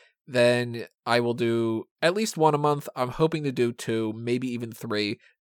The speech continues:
maybe, depending on the amount of people, maybe four. Maybe I'll do one a week. But I wanna make them Patreon exclusive podcasts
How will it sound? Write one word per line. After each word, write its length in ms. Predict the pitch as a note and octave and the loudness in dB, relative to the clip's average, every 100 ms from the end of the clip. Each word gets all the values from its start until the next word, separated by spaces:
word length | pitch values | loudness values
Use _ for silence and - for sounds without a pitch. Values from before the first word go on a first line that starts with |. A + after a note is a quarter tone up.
| _ | _
maybe, 420 | C#3+ C3 G#3+ C4+ B3 | -6 0 2 2 0
depending 320 | F#3 A3 A#3 | -2 -4 -2
on 80 | G#3 | -2
the 60 | |
amount 180 | G3 G3 | -2 -2
of 60 | F#3+ | -2
people, 240 | G#3 B3+ | -4 -4
maybe 220 | G3+ E3 | -2 -4
four. 320 | G3 C#4+ E3+ - | -4 -2 -2 -2
Maybe 180 | B2+ D3 | 0 0
I'll 80 | |
do 160 | D3+ D#3+ | 0 -2
one 200 | D3+ D#3+ | -2 -2
a 20 | |
week. 240 | F3 F#3 - _ - _ _ - | 0 -2 -6 _ -20 _ _ -2
But 200 | A2 - _ _ _ _ _ - _ | -2 -2 _ _ _ _ _ -20 _
I 40 | |
wanna 120 | D3 D#3+ | 0 2
make 140 | D#3+ | 0
them 180 | - - | 0 -2
Patreon 540 | - D3+ - D#3+ D3+ | -2 -4 0 0 0
exclusive 760 | C#3 - C3 C3 B2+ C3 B2+ - | -2 -6 -2 -2 0 0 -2 -4
podcasts 680 | - A2 A#2 A#2+ A2+ - | -2 -2 -2 -2 0 -2